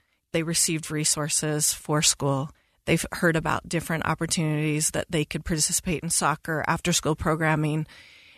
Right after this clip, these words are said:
and they're experiencing a carnival or festival for the first time.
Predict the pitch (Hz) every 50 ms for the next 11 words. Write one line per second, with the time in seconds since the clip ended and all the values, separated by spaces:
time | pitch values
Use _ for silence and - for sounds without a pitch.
0 | _ - - 175 165 160 160 165 175 165 156 160 160 156 - - 175 - - -
1 | 190 180 170 170 170 156 - - 185 165 160 - - - 180 170 170 165 165 165
2 | 156 160 165 160 - 151 151 - - - 165 160 156 156 - - 151 156 156 160
3 | - - 160 156 - - - - 156 160 160 156 160 160